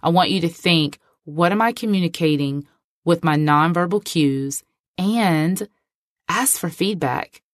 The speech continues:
You all know this is why we love FaceTime and Zoom, right? It's not that we just want to hear the information. We can do that through text messaging and emails.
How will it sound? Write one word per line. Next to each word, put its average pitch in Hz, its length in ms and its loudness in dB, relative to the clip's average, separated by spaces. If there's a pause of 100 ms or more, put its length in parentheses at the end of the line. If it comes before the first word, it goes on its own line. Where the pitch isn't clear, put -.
(120)
You 247 180 4
all 349 100 4
know 220 180 4
this 196 180 2
is 165 120 -6
why 170 120 4
we 165 140 4
love 156 260 4
FaceTime 160 880 0
and 151 140 -2
Zoom, 143 680 -2
right? 160 440 0 (460)
It's 214 220 0
not 220 420 2
that 208 200 0
we 190 140 0
just 175 260 -2
want 170 220 0
to 170 100 -2
hear 165 300 2
the 151 140 -2
information. 147 1000 -2
We 202 100 0
can 294 160 2
do 196 160 2
that 165 180 4
through 143 120 -2
text - 300 -2
messaging 147 460 -2
and 131 120 -6
emails. - 680 -2